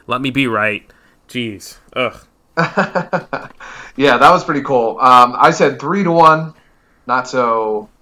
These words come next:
Speaker 2: not so on point there, but we got the job done. It was three points for Newcastle. Uh, we'll get into that in a little bit, but before we do, we're gonna dive into some club news.
Speaker 1: Oh,
Speaker 2: Um,
Speaker 1: yes, we are.
Speaker 2: we're gonna start with a little rest in peace.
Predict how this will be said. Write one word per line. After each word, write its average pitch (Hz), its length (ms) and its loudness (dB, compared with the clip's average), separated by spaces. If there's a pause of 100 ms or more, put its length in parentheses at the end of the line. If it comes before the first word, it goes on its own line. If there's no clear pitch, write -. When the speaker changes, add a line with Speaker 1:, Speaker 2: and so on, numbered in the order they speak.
(180)
Speaker 2:
not 131 180 -4
so 117 160 -2
on 113 160 -8
point 123 320 -12
there, 113 380 -8 (240)
but 208 320 -2 (280)
we 247 100 -8
got 247 160 2
the 151 60 -10
job 120 240 0
done. 90 200 -12 (440)
It 160 60 -10
was 170 160 -10
three 170 180 -2
points 143 300 -4
for 139 80 -10
Newcastle. 120 640 -6
Uh, 117 280 -2
we'll 127 120 -6
get 156 180 -8
into 147 300 -12
that 131 240 0
in 131 60 -10
a 123 60 -8
little 156 180 -2
bit, 165 260 2 (240)
but 139 60 -10
before 175 600 2
we 147 140 -4
do, 127 340 -4
we're 127 180 -2
gonna 117 140 -8
dive 131 300 -2
into 127 240 -12
some 120 180 -14
club 185 360 4
news. 120 580 -10 (320)
Speaker 1:
Oh, 123 100 -8
Speaker 2:
Um, 127 400 4
Speaker 1:
yes, 131 160 -8
we 113 160 -8
are. 117 320 -6 (160)
Speaker 2:
we're 135 140 -4
gonna 160 100 -6
start 170 300 -2
with 165 80 -8
a 156 40 -8
little 165 200 0
rest 160 260 -4
in 156 140 -10
peace. - 580 -14